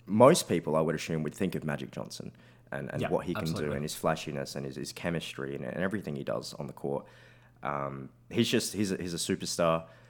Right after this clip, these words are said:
Speaker 1: Um, and I just, I had to put him in, and I don't, I don't see any reason as to <laughs> why I shouldn't.
Speaker 2: Yeah, no, absolutely.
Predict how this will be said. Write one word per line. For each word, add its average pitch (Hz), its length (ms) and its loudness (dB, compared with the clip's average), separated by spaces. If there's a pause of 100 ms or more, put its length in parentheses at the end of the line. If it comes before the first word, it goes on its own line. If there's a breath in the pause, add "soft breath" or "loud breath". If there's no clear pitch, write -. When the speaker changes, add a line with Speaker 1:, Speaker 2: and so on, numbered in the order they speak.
(380 soft breath)
Speaker 1:
Um, 73 560 -4 (100)
and 90 140 2
I 85 60 4
just, 80 220 -4
I - 60 -2
had 85 140 0
to - 60 -6
put 85 140 -2
him 76 80 -2
in, 76 120 0
and 76 100 0
I 80 60 4
don't, 78 140 0
I 101 100 6
don't 104 160 6
see 101 160 0
any 90 220 0
reason 82 400 0
as 80 160 -2
to - 80 -6
<laughs> - 180 -8
why 80 220 0
I 76 80 -2
shouldn't. - 380 -10 (880 soft breath)
Speaker 2:
Yeah, 120 220 2 (100)
no, 98 200 -2 (100)
absolutely. 107 440 -2